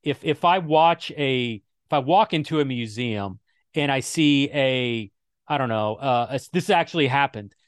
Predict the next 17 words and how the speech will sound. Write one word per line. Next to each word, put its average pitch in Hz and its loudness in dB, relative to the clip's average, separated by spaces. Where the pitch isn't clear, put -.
There's 151 2
augmented 170 0
reality, 131 0
uh, 123 2
of 127 -2
Van 135 -2
Gogh. 117 0
There's 117 -6
a, 120 -6
a, 131 2
a, 135 0
a, 117 0
I'm 120 -4
sorry, 104 -6
I 104 -4
said 107 -6
alternate, 104 -6